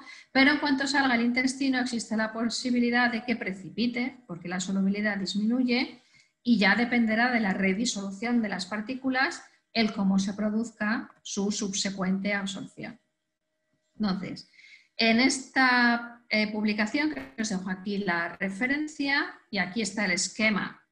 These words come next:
¿vale?, de todo el proceso de modelado que hicieron, eh, bueno, pues está también explicado pasito a pasito, aunque yo os lo voy a explicar ahora,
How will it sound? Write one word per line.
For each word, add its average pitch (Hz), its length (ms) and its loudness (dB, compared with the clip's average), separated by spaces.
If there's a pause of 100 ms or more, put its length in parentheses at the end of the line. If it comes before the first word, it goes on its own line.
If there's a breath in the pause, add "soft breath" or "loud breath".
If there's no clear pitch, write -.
(340)
¿vale?, 175 220 -2
de 180 120 0
todo 196 260 -2
el 202 120 -2
proceso 208 460 -2
de 190 80 0
modelado 185 640 -2
que 208 120 -2
hicieron, 262 680 2 (920 soft breath)
eh, 196 720 2
bueno, 190 220 2
pues - 160 -6
está 180 260 -2
también 196 320 2
explicado 196 560 0
pasito 202 320 -4
a 196 80 -4
pasito, 254 320 0
aunque 208 280 -2
yo 185 80 -2
os 185 100 -4
lo 196 80 -6
voy 190 120 -2
a - 20 -2
explicar 180 440 -6
ahora, 262 560 2